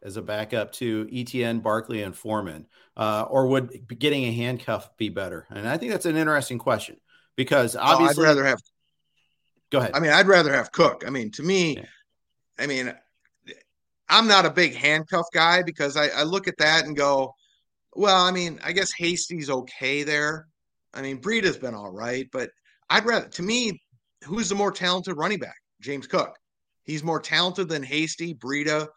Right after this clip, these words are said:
Speaker 2: or Hubbard. So
Speaker 1: And
Speaker 2: give
Speaker 1: he's
Speaker 2: me,
Speaker 1: going
Speaker 2: and
Speaker 1: to a
Speaker 2: plus
Speaker 1: better
Speaker 2: he's
Speaker 1: offense.
Speaker 2: emerging.
Speaker 1: Yes.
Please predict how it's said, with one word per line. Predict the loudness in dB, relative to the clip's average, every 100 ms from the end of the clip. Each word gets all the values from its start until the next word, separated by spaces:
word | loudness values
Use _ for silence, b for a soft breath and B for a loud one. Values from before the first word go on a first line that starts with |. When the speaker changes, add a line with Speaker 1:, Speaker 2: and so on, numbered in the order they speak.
| _ _ _ -4
Speaker 2:
or | -2
Hubbard. | 2 0 0 -8 _ _ _ _ -10
So | -2 -2 4
Speaker 1:
And |
Speaker 2:
give | 6 6
Speaker 1:
he's | 4
Speaker 2:
me, | 4
Speaker 1:
going | 4
Speaker 2:
and | 6
Speaker 1:
to |
a | 4
Speaker 2:
plus | 6
Speaker 1:
better | 6
Speaker 2:
he's | 6
Speaker 1:
offense. | 6
Speaker 2:
emerging. | 4 2 -2 -10 -16 _ _ _
Speaker 1:
Yes. | -4 -4 -10